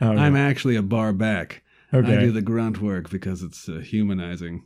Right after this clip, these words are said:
Speaker 1: <laughs>
Speaker 2: Um, anyways, no, it's, it's super great. But the, I think the best drinks, I mean, they have a thing that's a five, like, there's the five classic cocktails that are five dollars.
Speaker 1: Uh-huh.
Speaker 2: And,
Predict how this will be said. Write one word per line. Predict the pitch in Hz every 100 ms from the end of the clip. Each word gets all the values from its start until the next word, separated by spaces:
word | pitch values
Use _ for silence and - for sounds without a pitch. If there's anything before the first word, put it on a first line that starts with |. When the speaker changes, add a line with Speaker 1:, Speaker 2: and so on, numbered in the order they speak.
| _
Speaker 1:
<laughs> | 180 - - - - - - 185 156 - 220
Speaker 2:
Um, | 151 139 139 139 131
anyways, | 147 151 143 127 120 113
no, | 131
it's, | 120 123
it's | - 127 127
super | - - 135 120
great. | 104 - 92 87 -
But | 101 107 104 _ - -
the, | 123 120 113 110 107 - _ _ _ - -
I | 175
think | 240 220
the | 170
best | 156 175 180
drinks, | - 165 156 151 - - 107
I | 147
mean, | 156 156
they | 165
have | 185 180
a | 156
thing | 147 143
that's | 131 113
a | 107
five, | 101 - 113 110 107 - _ _ _ _ _ _ _ _
like, | 120
there's | 117 110
the | 110 - _
five | - 131 123
classic | 131 120 113 113
cocktails | 117 110 - 107 104 95
that | 95
are |
five | 87 101 98 92
dollars. | 95 87 85 87 104 -
Speaker 1:
Uh-huh. | 101 85 90 _ _ _ _ -
Speaker 2:
And, | 113 107 104 101 98 95